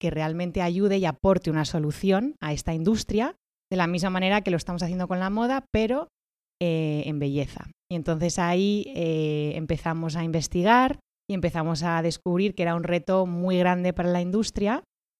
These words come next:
principalmente empezando por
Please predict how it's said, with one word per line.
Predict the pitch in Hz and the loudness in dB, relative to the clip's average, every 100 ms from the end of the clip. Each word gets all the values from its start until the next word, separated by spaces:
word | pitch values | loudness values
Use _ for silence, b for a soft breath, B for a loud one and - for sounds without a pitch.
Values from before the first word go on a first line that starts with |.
| _ | _
principalmente | 175 165 175 156 196 196 208 214 214 247 285 - | -2 -2 -4 2 6 6 4 0 2 2 0 -2
empezando | 175 160 160 - 170 180 196 | -4 -2 -4 -2 -2 0 -2
por | 180 185 196 240 | 0 2 4 2